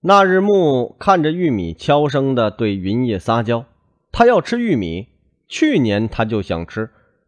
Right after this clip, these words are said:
结果星月不答应。老奶奶哄他说呀：“今年多了就能吃了。”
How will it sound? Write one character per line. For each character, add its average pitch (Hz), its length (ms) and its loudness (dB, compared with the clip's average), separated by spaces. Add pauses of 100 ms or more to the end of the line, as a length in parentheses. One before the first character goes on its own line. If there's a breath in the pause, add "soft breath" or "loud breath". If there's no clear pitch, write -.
(140)
结 143 160 0
果 123 160 -2
星 143 240 -2
月 131 100 0
不 117 160 -4
答 127 200 2
应。 113 160 -4 (580)
老 190 220 4
奶 135 200 0
奶 127 100 0
哄 90 220 -8
他 104 120 -4
说 139 200 -2
呀： 120 200 -4 (340)
“今 220 240 0
年 151 260 2 (240)
多 226 220 2
了 135 100 -2
就 110 160 -4
能 104 160 -4
吃 143 280 -4
了。” 123 160 -8